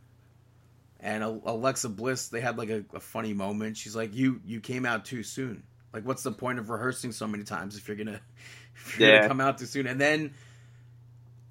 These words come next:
Speaker 1: uh, from behind, a masked person from the conga line attacked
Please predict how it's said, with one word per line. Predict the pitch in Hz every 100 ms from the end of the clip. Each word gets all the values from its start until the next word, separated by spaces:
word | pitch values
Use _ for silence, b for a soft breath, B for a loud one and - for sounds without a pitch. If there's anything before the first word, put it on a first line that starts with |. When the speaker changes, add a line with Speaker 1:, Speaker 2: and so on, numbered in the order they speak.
| - -
Speaker 1:
uh, | 135 131 127
from | - 147
behind, | 135 131 165 175 147
a | 120
masked | 127 143 147 - - -
person | 143 151 143 123
from | 143
the | 135
conga | 120 123 160 165
line | 151 127 123
attacked | 98 113 - - 123 143 131